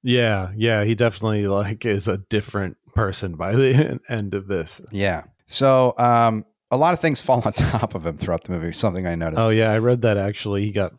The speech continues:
Speaker 1: uh, he threw himself into that bookcase. It wasn't supposed to fall on top of him, but it did.
Speaker 2: God damn.
Speaker 1: There's a lot of that. And also when, uh,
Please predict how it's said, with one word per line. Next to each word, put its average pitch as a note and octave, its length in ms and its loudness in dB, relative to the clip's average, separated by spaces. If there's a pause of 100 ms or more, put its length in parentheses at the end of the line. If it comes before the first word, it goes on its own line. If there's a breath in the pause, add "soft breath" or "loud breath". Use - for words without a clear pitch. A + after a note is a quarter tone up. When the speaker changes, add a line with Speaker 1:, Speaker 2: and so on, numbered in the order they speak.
(180)
Speaker 1:
uh, F#2 240 0 (320)
he A2+ 160 -6 (120)
threw A2 140 0
himself G#2+ 380 -2
into G2 140 -4
that F2 200 -4
bookcase. F#2 420 -4
It D#2+ 100 -4
wasn't F2+ 280 -4
supposed G#2 440 -4
to E2+ 60 -6
fall E2 240 -4
on A2+ 140 -4
top G2+ 280 -4
of E2 120 -12
him, E2 160 -8
but - 140 -10
it - 160 -12
did. E2+ 400 -8
Speaker 2:
God G2 280 -6
damn. F#2 300 -4
Speaker 1:
There's B2 160 -2
a B2+ 80 2
lot G#2+ 300 0
of F#2+ 120 -4
that. E2 220 -6
And F#2+ 80 -4
also A2+ 300 0
when, G2+ 180 -2
uh, F#2 400 -4